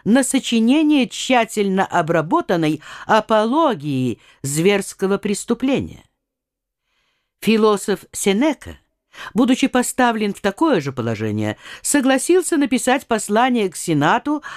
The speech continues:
от имени сына и убийцы Агриппины. Но Папиниан, ни минуты не колебавшийся в выборе между потерей жизни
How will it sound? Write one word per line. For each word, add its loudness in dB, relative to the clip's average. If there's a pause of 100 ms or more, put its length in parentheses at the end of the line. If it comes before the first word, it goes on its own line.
(120)
от 2
имени 2
сына 2 (300)
и 4
убийцы 0 (200)
Агриппины. 0 (840)
Но 2 (500)
Папиниан, 2 (420)
ни 4
минуты 2
не 0
колебавшийся 0
в -4
выборе 2
между 0
потерей 0
жизни -2